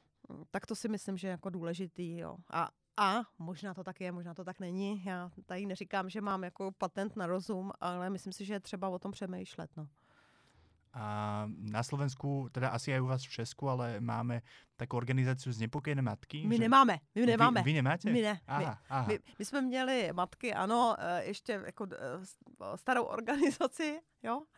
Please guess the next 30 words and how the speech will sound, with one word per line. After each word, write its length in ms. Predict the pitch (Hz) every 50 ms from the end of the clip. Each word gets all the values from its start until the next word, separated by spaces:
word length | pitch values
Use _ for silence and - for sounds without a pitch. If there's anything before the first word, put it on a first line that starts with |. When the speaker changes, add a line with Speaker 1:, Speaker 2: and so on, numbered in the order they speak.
| - - - - _
Speaker 1:
taky 220 | - - - 262 233
matky 300 | 220 208 208 - - 233
bojující 880 | 190 196 196 208 220 220 220 214 196 - - 247 233 220 220 208 202
za, 400 | 202 185 214 185 185 185 185 165 - -
eh, 220 | - - - - 202
environmentální 680 | 220 214 220 214 202 196 190 190 196 180 175 175 175 170
otázky 500 | 170 - 175 170 175 - _ - - -
ještě, 320 | - - - - - - - -
jo. 80 | 50 - _ _ _ _ _ _ _ _ - -
Určitě. 360 | - 101 107 104 104 107 - -
Speaker 2:
A, 0 |
a 120 | 101 113
nie 280 | 117 113 117 117 123 131
je 160 | 135 131 143
to 40 | 131
teda 200 | 135 135 135 131
aj 100 | 131 131 131
tým, 160 | 120 117 120
že 160 | 120 117 117
sa, 240 | - - 120 110 104
že 160 | 104 113 113
sa 80 | - -
teda 160 | 123 120 117
matky 400 | 120 120 107 107 _ - 131 117
boja 240 | 110 110 110 113 113
o 80 | 104
budúcnosť 400 | 113 110 107 113 117 - 127 117
svojich 240 | - - 117 117 110
detí, 240 | 107 104 - - 143 135 120
ako, 240 | 113 - 123 123